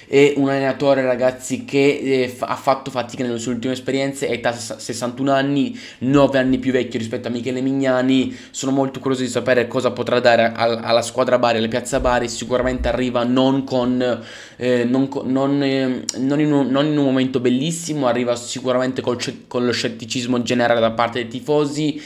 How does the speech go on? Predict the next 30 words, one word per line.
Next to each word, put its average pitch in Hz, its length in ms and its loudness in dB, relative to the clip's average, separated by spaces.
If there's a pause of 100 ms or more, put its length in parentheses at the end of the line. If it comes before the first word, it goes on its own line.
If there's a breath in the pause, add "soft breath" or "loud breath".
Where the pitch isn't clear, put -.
(140 loud breath)
e 127 120 -4
quindi 147 220 2
avrà 123 180 2
tanto 135 220 -2
da 123 140 0
fare, 143 280 2
avrà 120 140 0
tanto 127 200 -2
da 123 80 -2
dimostrare 135 720 0
e 123 200 -10
tanto 131 200 -4
da 120 120 0
guadagnarsi 117 760 -2
in 123 100 -4
quella 120 220 0
piazza 117 440 -4
che 120 100 -6
è - 20 -4
molto, 120 300 -4
molto 117 280 -2
calda 110 400 -2 (280 loud breath)
come 147 200 2
quella 127 360 2
di 139 200 0
Bari. 120 380 2
Chiudiamo, 156 440 0
ragazzi, 147 340 0
il 135 60 -4
capitolo... 139 680 2